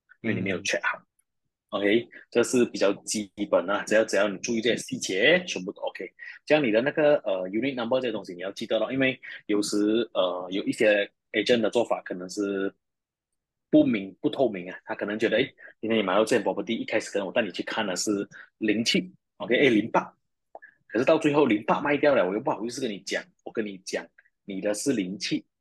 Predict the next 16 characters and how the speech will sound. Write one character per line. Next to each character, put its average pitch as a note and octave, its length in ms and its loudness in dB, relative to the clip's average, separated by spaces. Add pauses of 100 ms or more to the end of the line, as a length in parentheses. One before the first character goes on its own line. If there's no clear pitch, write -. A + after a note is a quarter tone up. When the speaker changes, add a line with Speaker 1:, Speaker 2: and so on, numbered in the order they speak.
(140)
Speaker 1:
，OK， B2+ 400 0 (320)
签 A#2 300 2 (100)
L A#2 100 0
O C3+ 180 2
的 A#2+ 60 4
时 A2 80 0
候 G#2 60 2
你 F#2+ 80 -4
没 A2+ 100 0
有 G#2 100 2
注 C3+ 220 0
意 C3+ 100 2
到 C3+ 180 2
这 C3+ 80 0
个 C3 80 0
agent， B2 420 0